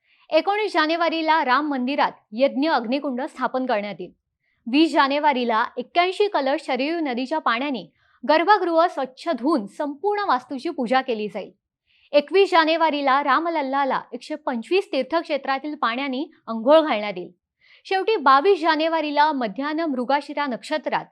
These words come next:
रामलल्लाच्या मूर्तीचा अभिषेक होईल. पंतप्रधान नरेंद्र मोदी या कार्यक्रमाचे प्रमुख सूत्रधार असतील. आपण बघू की अयोध्येत या समारंभासाठी कोण कोण उपस्थित असणार आहेत. अयोध्येत उभारल्या जाणाऱ्या भव्य श्री राम मंदिराच्या अभिषेक कार्यक्रमासाठी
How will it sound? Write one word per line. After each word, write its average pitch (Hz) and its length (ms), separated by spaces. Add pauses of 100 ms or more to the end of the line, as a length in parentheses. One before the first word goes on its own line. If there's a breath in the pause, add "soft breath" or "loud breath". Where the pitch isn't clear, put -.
(360)
रामलल्लाच्या 330 800
मूर्तीचा 285 480
अभिषेक 240 480
होईल. 202 180 (600)
पंतप्रधान 285 600
नरेंद्र 294 420
मोदी 285 300
या 294 120
कार्यक्रमाचे 285 840
प्रमुख 262 400
सूत्रधार 247 540
असतील. 196 360 (360 loud breath)
आपण 370 300
बघू 339 280
की 370 140
अयोध्येत 285 540 (200)
या 269 140
समारंभासाठी 311 840
कोण 262 260
कोण 311 180
उपस्थित 240 420
असणार 202 320
आहेत. 165 100 (720 soft breath)
अयोध्येत 349 520
उभारल्या 302 400
जाणाऱ्या 294 420
भव्य 277 400
श्री 320 220
राम 277 220
मंदिराच्या 269 500
अभिषेक 240 420
कार्यक्रमासाठी 269 960